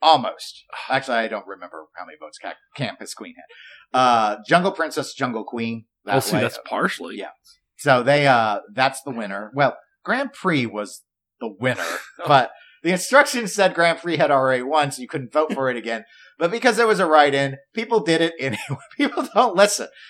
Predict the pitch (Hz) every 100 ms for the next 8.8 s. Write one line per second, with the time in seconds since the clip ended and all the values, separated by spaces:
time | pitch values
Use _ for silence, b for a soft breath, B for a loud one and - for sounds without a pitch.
0 | B - 180 185 226 - 180 156 147 143
1 | 277 - 208 185 180 165 170 165 160 147
2 | 143 139 143 - - - - 180 - 269
3 | 269 - - 185 175 - - 156 147 131
4 | - 120 120 135 127 131 127 123 123 123
5 | 131 123 113 110 107 110 107 101 131 131
6 | 117 110 135 131 110 - 120 107 104 110
7 | 117 - - 127 131 143 127 113 110 -
8 | 101 98 82 - 82 - 101